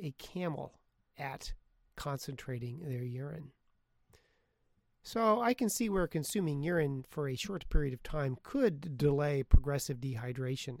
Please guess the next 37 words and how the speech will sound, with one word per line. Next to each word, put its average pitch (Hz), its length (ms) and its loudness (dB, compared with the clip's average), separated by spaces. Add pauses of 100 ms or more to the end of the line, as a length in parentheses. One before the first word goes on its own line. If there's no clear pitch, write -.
and 120 160 -10
death. - 380 -10 (760)
A 233 40 -12
couple 254 260 -2
of 214 80 6
days 165 320 8
of 160 80 0
drinking 143 400 0
urine 147 340 0
neat, 135 360 -2
shaken, 143 560 -2
not 143 320 -6
stirred, 139 520 0 (380)
would 165 160 0
be 190 120 0
harmless, - 800 -8
and 165 220 -2
if 170 120 -4
there 170 140 0
were 170 100 2
no 165 200 4
alternative 160 600 0
sources 156 420 -4
of 135 120 -4
water, 160 400 0
even 160 300 -2
beneficial. 160 640 -2 (960)
I 196 180 0
do 208 240 0
suffer 175 440 0
from 147 300 -2
the 135 400 -2
societal 143 560 -6
taboo 139 500 0
that 131 280 -8
piss - 300 0
is 175 180 -10